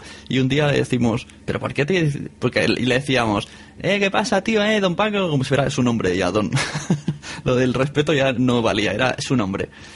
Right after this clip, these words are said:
Y dice, "Eh, hasta el día que comáis, que no comáis conmigo, no podréis llamarme solo Paco". Y entonces, en fin de curso, le decimos, "Eh, Don Paco, tío, siéntate aquí con nosotros". Estamos comiendo, le decimos, "Bueno, Paco, ¿qué tal?". Y dice, "Hasta que no", nos mira,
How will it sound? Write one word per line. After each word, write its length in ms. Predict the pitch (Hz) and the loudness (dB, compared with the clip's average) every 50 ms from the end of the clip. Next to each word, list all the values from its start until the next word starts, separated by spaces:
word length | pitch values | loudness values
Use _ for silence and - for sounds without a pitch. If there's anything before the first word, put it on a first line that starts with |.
| - - - - | -20 -20 -12 -4
Y 140 | - 120 120 | 0 0 2
dice, 320 | 120 120 - 123 110 - - - - - - - - - | 2 0 0 0 0 -2 -2 -10 -20 -20 -20 -20 -12 -4
"Eh, 180 | - 113 117 117 | -2 0 2 2
hasta 200 | 98 - - - 117 | 0 0 0 0 -2
el 80 | 120 | 0
día 180 | 120 135 160 180 | 0 0 0 0
que 80 | 175 170 | 0 0
comáis, 360 | 151 160 151 147 147 147 - | 0 0 2 2 0 0 -2
que 100 | - - 135 | 0 0 0
no 80 | 135 | 2
comáis 240 | 139 147 135 131 - | 2 0 0 0 0
conmigo, 500 | - 120 113 113 131 151 156 156 156 147 - - | 0 0 0 2 2 2 2 0 -2 -4 -8 -4
no 140 | - - 127 | -2 -2 0
podréis 340 | - 143 139 131 135 135 131 | 0 0 0 2 2 0 0
llamarme 320 | 127 120 127 127 123 123 123 | 0 0 2 2 2 0 0
solo 240 | - - 117 117 - | 0 0 -2 0 0
Paco". 320 | 120 123 - - - - - - - - | -2 -2 -4 -6 -14 -14 -20 -20 -12 -4
Y 80 | - 127 | 0 0
entonces, 280 | 123 - 147 156 147 | 0 2 2 0 0
en 60 | 143 | -2
fin 160 | - - 143 139 | -2 0 0 0
de 100 | 135 139 | 0 0
curso, 300 | - 151 147 147 - 160 | 0 0 0 2 2 0
le 60 | 156 | 0
decimos, 340 | 139 139 - 120 120 - - | 0 0 0 -2 -2 -2 -2
"Eh, 140 | - 202 240 247 | 0 0 2 2
Don 160 | 233 208 208 | 2 0 0
Paco, 280 | - 254 240 - 233 226 | -2 -2 -2 -2 -2 0
tío, 160 | 262 240 226 | 0 0 2
siéntate 300 | 202 226 233 - 240 233 | 2 2 2 2 2 2
aquí 100 | 226 226 | 2 2
con 140 | 220 208 208 | 2 2 2
nosotros". 480 | 202 180 - 185 170 - 147 135 135 143 - | 2 2 0 0 0 2 0 -2 -2 -2 -6
Estamos 280 | - - 131 131 127 | -2 0 0 0 2
comiendo, 340 | - 131 131 131 135 143 147 | 0 0 0 2 2 2 2
le 60 | 139 127 | 2 2
decimos, 440 | 131 - 127 127 123 117 113 120 - - - - - - - - | 0 0 2 2 2 2 0 -2 -6 -12 -20 -20 -20 -16 -8 -4
"Bueno, 180 | 170 202 208 202 | 0 0 0 2
Paco, 260 | 220 226 214 214 180 | 0 0 2 0 0
¿qué 80 | 185 | 0
tal?". 240 | 185 190 185 170 - - | 0 0 0 0 -2 -2
Y 40 | |
dice, 180 | - 120 - - | -6 -6 -2 -2
"Hasta 260 | - 131 - - 131 143 | -2 -2 0 -2 -2 0
que 140 | - 120 | 0 0
no", 220 | 127 156 190 185 - - - - - - - - | 2 2 0 -2 -4 -12 -20 -20 -20 -18 -10 -6
nos 160 | 127 123 123 | -4 -2 0
mira, 300 | 131 139 156 151 147 | 0 0 0 0 -4